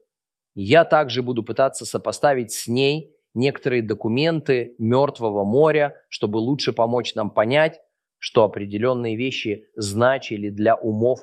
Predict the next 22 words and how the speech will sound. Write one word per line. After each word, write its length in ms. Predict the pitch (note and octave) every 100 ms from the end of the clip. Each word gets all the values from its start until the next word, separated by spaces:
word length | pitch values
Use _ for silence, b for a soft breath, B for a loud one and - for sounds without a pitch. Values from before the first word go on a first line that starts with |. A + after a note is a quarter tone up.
| -
авторов 520 | A2 - A2 G#2 -
Нового 340 | G2 F#2 F2+
Завета, 640 | F2 F2 E2+ D#2 - D3+ - _ _ _ _ _
и 140 | - A#2
что 180 | - A2
определённые 720 | G#2 G#2 A2 A#2+ B2+ A2+ G#2
слова 560 | - A2+ C3 C#3+ C#3
и 160 | D3 A2+
фразы 640 | - A2 A2+ A2 F#2 F#2
значили 640 | A#2 G2+ A#2+ B2+ - G#2+ G2+
для 220 | G2+ G2
огромной 500 | F#2+ A#2 C3+ C3 C3
аудитории, 880 | B2 B2 A2+ A2+ A#2+ G2 E2 D#2 _ b
к 100 | -
которой 460 | - F#2+ B2 B2+ B2+
обращался 800 | A#2 G#2+ G2+ F2 - A2 A2 G#2
Иисус. 520 | G2 G2+ - E2+ - _ _ B B B
И 100 | A#2
за 120 | G#2
последние 560 | - A2 C3+ A#2+ A2+ G2+
десять-пятнадцать 1600 | G#2 C#3+ D#3 F3+ F3+ - _ - G#2 - B2+ C3 - - - G#2
лет 420 | A#2+ C#3 D#3+